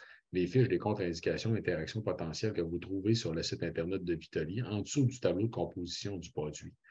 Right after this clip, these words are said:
Euh, donc, quelqu'un qui a soixante-quinze ans, qui était par ailleurs très en forme avant le diagnostic de polyalgie rhumatoïde.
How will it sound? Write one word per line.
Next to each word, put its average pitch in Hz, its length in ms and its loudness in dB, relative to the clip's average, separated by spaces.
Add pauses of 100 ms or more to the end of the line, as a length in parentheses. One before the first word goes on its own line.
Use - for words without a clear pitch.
(460)
Euh, 82 160 -2
donc, 98 240 -2
quelqu'un 139 420 4
qui - 120 0
a 90 60 4
soixante-quinze 110 800 2
ans, 127 240 6
qui 87 100 -4
était 104 240 -2
par 90 220 -2
ailleurs 95 560 2
très 110 280 2
en 90 160 -2
forme 113 200 0
avant 87 180 -2
le 90 80 -2
diagnostic 85 800 -6 (540)
de 87 100 0
polyalgie 104 960 0
rhumatoïde. 85 640 -2